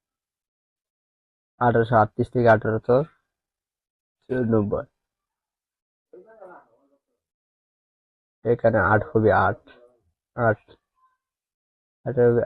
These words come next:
আঠারোশো উনানব্বই, আঠারোশো,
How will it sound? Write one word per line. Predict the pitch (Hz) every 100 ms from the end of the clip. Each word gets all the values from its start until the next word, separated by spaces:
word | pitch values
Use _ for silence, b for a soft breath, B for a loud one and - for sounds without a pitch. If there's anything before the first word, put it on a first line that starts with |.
| -
আঠারোশো | - 120 117 110 - 127 160 _ _ _ _ _ _ 190 202 202 180 180 185 190 165 156 _ _ _ _ _ _ _ _ _ _ - -
উনানব্বই, | 123 117 117 110 104
আঠারোশো, | 104 107 113 113